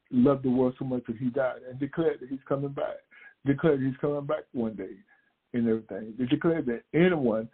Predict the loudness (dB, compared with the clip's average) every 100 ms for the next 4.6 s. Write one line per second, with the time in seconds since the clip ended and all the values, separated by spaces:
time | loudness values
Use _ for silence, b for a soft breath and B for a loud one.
0 | B B _ 0 2 0 2 0 2 2
1 | 0 -4 -4 -4 -6 -4 -2 -2 -2 -2
2 | -2 -2 0 -4 -6 -8 -8 -10 _ B
3 | B 4 4 4 0 -2 -2 2 2 2
4 | 0 0 2 2 0